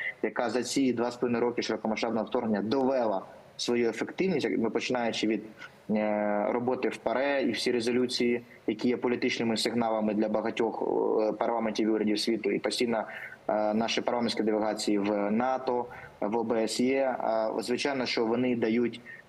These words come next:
е, результати, і, е, в окремих країнах ми відверто заходимо туди через парламент і починаємо через міжпарламентське співробітництво пробивати е, у-, уряд,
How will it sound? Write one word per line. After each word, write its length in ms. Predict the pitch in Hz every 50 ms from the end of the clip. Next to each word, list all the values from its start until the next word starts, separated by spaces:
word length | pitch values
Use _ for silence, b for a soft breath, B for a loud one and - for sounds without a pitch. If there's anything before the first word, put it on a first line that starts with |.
| - 107
е, 300 | 104 104 104 107 107 110
результати, 680 | 131 120 123 127 110 - 135 143 147 147 - 127 120
і, 460 | 117 - 123 113 113 110 110 110 110 107
е, 680 | 107 107 107 104 - - 87 98 101 101 101 98 98 - - - - - - -
в 60 | 127
окремих 380 | - - 143 143 135 127 123
країнах 500 | - 131 123 131 131 127 120 113 113 -
ми 140 | 117 127 135
відверто 480 | 123 139 123 117 131 131 131 - 117 107
заходимо 560 | 113 110 - 127 120 110 107 107 107 104 101 B B B B B B - -
туди 220 | - 113 117 117
через 280 | 101 - 120 117 107 -
парламент 540 | - - - 117 123 139 143 143 131 123 127
і 40 | 113
починаємо 500 | - 110 - - 120 117 117 110 110 104
через 260 | - 110 107 107 117
міжпарламентське 560 | 113 107 - 120 123 120 117 110 107 - 104
співробітництво 800 | - - 113 117 110 110 120 120 - 107 101 - - 107 101 101 B B B B B B - 101 -
пробивати 760 | - 156 160 151 156 151 139 143 127 117 - - 107 98 - - - - - - -
е, 340 | 107 110 110 110 110 110 110
у-, 240 | 110 107 123 123 - -
уряд, 380 | 170 175 185 165 156 143 131